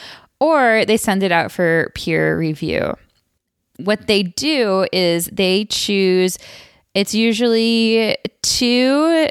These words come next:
to four. I pretty much always have three. I think a couple of times I've had two. D-, a different scientist in your field. And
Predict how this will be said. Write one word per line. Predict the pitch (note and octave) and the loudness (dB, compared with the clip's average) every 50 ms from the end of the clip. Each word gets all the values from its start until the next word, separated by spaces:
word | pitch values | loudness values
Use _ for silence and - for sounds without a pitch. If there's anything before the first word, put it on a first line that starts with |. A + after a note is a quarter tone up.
| - A#3+ - | -4 -6 -6
to | - - C#4 | -4 -2 -2
four. | C4 - - - - F#3+ E3+ E3 D#3+ D#3+ D#3+ D#3+ D#3+ E3 F3+ F#3+ - | -4 -4 -8 -4 -2 0 0 2 2 2 2 2 0 0 -2 -2 -4
I | - C#4+ | -4 -2
pretty | - F#4+ G4+ G4 | -2 -2 0 0
much | C#4+ A#3 G#3 - | 0 0 0 0
always | F3+ F3 D#3+ E3 D#3+ F3 | 0 0 0 0 -2 -2
have | F#3+ F3 D3+ D#3 | -2 -4 -4 -4
three. | - - - - - - - | -6 -10 -8 -6 -4 -4 -4
I | - | -4
think | F#3 A3+ A3+ A3 | -4 -4 -4 -6
a | F#3+ | -8
couple | - - - - - | -8 -8 -6 -4 -4
of | - | -6
times | - - - - F#3 - | -6 -6 -6 -6 -4 -4
I've | G3 F#3 - | -4 -4 -4
had | - G3 - E3+ D#3+ - | -4 -4 -4 -4 -6 -8
two. | - - E3 D#3 E3 D#3+ - - - - - - - - - - _ _ _ _ - _ - | -6 -2 0 0 0 0 -2 -6 -12 -18 -18 -18 -20 -20 -20 -20 _ _ _ _ -20 _ -10
D-, | F#3+ - E3+ - | -4 -4 -2 0
a | - A3+ | 0 -2
different | G#3+ G3 B3 A#3+ B3 B3 A#3 | 0 0 -2 0 0 0 2
scientist | - - A3+ G3+ F#3+ F#3 G3 - - G3+ G3 - - - | 2 2 2 2 2 0 0 2 2 2 0 0 -2 -2
in | F#3 F#3 F3+ F3+ | -2 0 0 0
your | F#3+ - F#3 F3+ F3 E3+ E3+ | -2 0 0 2 2 2 2
field. | - - - - F#3 D#3+ A2+ A#2 - A#2 G#2+ - - F3+ - - - - - - | 0 -4 -4 -2 -2 0 2 2 2 0 0 -2 -4 -10 -10 -8 -8 -10 -6 -4
And | G3 G3+ F#3+ F#3 F#3 F#3+ F#3+ | -2 0 2 2 2 2 2